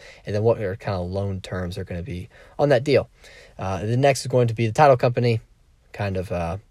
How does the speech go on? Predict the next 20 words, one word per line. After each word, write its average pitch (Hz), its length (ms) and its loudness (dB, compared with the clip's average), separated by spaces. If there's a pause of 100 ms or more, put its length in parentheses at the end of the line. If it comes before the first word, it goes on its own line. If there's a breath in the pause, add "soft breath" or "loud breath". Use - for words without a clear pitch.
(440)
you 92 80 -10
know, 87 180 -6 (1040)
just 120 180 0
a 107 60 -2
simple 110 260 0
way 107 100 6
to 110 40 2
put 110 180 2
it. 101 60 -2
They're 120 140 4
just 117 140 -2
gonna 113 180 2
facilitate 107 560 -2
the 98 80 -12
deal, 104 180 -2
make 101 180 -4
sure, 95 240 -2 (400 loud breath)
uh, 80 140 -8
the - 80 -12
funds 98 560 -4